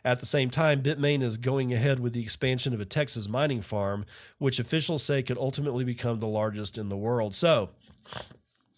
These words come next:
there you go. Expect mining, death spiral, fud, and news to be all over the place.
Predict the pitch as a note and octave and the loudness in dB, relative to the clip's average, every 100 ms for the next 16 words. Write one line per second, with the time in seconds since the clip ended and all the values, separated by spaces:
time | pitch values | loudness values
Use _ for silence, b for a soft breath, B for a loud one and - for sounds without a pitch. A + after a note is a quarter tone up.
0 | _ _ _ _ _ _ - B2 C3 B2+ | _ _ _ _ _ _ -12 0 4 4
1 | A#2 B2+ C#3+ F#2 - B B B B - | 4 4 4 2 -2 B B B B -4
2 | B2+ - - C#3 D3+ E3+ - - - A2+ | -2 2 2 4 2 2 -6 -10 -10 0
3 | A#2+ C3+ D3+ D3+ E3+ E3 _ _ _ _ | 2 2 2 0 -2 -6 _ _ _ _
4 | _ _ _ - D3 A#2+ C#3+ D3+ - - | _ _ _ -14 -6 4 6 6 0 -6
5 | - - C3 C3 C3+ C3+ C3 B2+ - - | -2 2 2 4 4 2 2 -2 -6 -2
6 | B2+ C3 B2+ C3 - A2+ A2 B2 B2+ B2 | 2 2 2 -2 -4 -4 -2 0 0 0
7 | B2 - - G2+ A2+ A2+ B2+ B2 C3+ D3 | 0 -2 -4 -4 -2 0 0 0 0 -2
8 | C#3 - C#3+ C#3 C3+ - | -4 0 2 2 2 -2